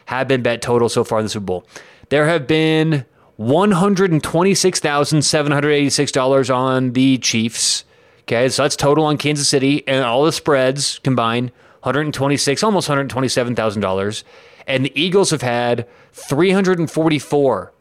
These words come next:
thousand dollars bet on them. Huge split. That's why the early line did what it did. Let's talk about why. I think a lot of this is,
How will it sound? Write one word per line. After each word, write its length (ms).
thousand 320
dollars 340
bet 360
on 240
them. 340
Huge 420
split. 680
That's 280
why 180
the 160
early 300
line 280
did 140
what 120
it 120
did. 460
Let's 200
talk 240
about 280
why. 320
I 80
think 160
a 60
lot 200
of 80
this 240
is, 540